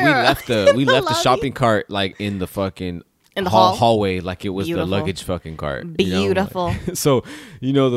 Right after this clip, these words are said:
Speaker 1: the, some fucking attendant saw it and was like, "Really, motherfuckers?"
Speaker 2: They've probably seen a lot worse. They were like, "Well, look at that, another cart." Anyway.
Speaker 1: In Vegas, true.
Speaker 2: They're probably glad it's just a
Speaker 1: Oh,
Speaker 2: cart.
Speaker 1: yeah. Hell yeah. So I think, you know,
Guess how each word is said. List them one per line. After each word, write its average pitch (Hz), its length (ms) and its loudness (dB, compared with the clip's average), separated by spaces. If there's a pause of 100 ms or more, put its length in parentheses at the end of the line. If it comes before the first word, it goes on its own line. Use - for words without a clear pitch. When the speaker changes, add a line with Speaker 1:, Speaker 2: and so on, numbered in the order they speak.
Speaker 1:
the, - 120 -14
some 113 220 -4
fucking 101 480 -4
attendant 98 480 -4
saw 104 200 -2
it - 20 -2
and 90 100 -4
was 85 100 -8
like, 85 140 -4
"Really, 104 260 -4
motherfuckers?" 110 540 -10
Speaker 2:
They've 285 160 -2
probably 294 220 -2
seen 196 160 -6
a 165 60 -4
lot 160 200 -2
worse. 156 220 -6
They 165 80 -10
were 156 80 -8
like, 139 100 -10
"Well, 196 180 -12
look 233 160 -12
at 226 60 -20
that, 180 160 -12
another 180 160 -10
cart." 165 240 -10 (100)
Anyway. 175 360 -10 (760)
Speaker 1:
In 95 140 -10
Vegas, 113 340 -2
true. 87 280 -4 (1160)
Speaker 2:
They're 220 100 -6
probably 233 240 -2
glad 190 260 4
it's 170 220 -4
just 160 420 -4
a - 60 -4
Speaker 1:
Oh, 117 100 -2
Speaker 2:
cart. 165 320 -2 (340)
Speaker 1:
yeah. 101 80 -8
Hell 85 200 -8
yeah. 50 140 -18 (920)
So 104 140 -6
I 110 160 -2
think, 120 320 -6
you 95 100 -4
know, 85 340 -6